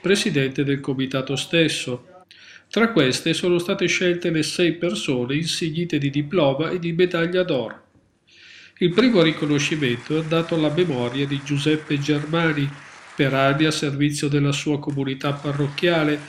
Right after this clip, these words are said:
quella di Santa Francesca Cabrini, e dell'associazione Luigi Cesaris. A ritirare il premio, la moglie. Il secondo riconoscimento è stato consegnato a Rodolfo Vicrani,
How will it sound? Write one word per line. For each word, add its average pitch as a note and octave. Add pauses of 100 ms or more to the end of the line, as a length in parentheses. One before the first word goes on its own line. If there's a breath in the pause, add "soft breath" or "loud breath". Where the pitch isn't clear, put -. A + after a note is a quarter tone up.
(280 loud breath)
quella C#3
di C3
Santa D3
Francesca C#3+
Cabrini, D3 (360 loud breath)
e D#3
dell'associazione D3+
Luigi D#3
Cesaris. C#3 (360 soft breath)
A D3
ritirare D3
il G#3
premio, C3+ (160)
la G3
moglie. A2+ (2500)
Il F3+
secondo F#3
riconoscimento D3+
è C#3+
stato E3+
consegnato D3+
a -
Rodolfo D#3
Vicrani, D3+